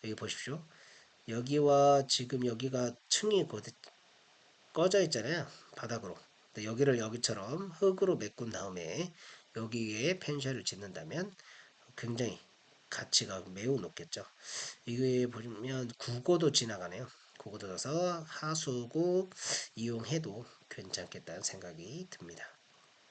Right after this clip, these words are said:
너무 좋아요. 지금 이 땅 구조가 물론, 어, 전이기 때문에,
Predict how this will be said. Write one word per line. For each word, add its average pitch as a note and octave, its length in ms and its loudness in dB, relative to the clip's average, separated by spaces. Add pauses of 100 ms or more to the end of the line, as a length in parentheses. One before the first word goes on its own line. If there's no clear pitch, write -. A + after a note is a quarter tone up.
(1400)
너무 A#2+ 220 -2
좋아요. B2+ 440 -2 (120)
지금 G2 360 -10 (100)
이 G2 160 -12
땅 C#3 280 0
구조가 A2+ 500 -8 (380)
물론, B2 520 2 (640)
어, G#2+ 680 -4
전이기 C3+ 480 2
때문에, A2+ 460 -2